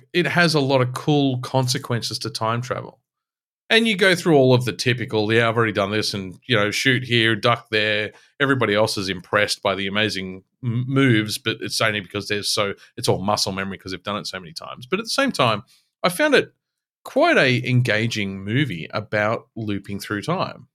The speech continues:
And it's got Tom Cruise in it, and I didn't vomit. So, I mean, that's impressive by itself.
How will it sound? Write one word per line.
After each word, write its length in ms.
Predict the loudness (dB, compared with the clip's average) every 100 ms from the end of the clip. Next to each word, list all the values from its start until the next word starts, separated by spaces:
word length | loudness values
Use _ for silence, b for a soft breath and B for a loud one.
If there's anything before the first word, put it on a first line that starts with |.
| _ _ _ _ _ _ -4
And 340 | 0 0 0
it's 160 | -4 -2
got 160 | -2 0
Tom 200 | 0 2
Cruise 240 | 2 2
in 80 | 0
it, 120 | 0
and 140 | 0
I 60 | 0
didn't 240 | 2 0
vomit. 340 | 0 0 -2 -6
So, 420 | -4 0 0 0 -2
I 80 | -2
mean, 120 | 0
that's 180 | 0 0
impressive 380 | -2 -2 -4 -8
by 140 | -8
itself. 500 | -4 0 0 -2 -16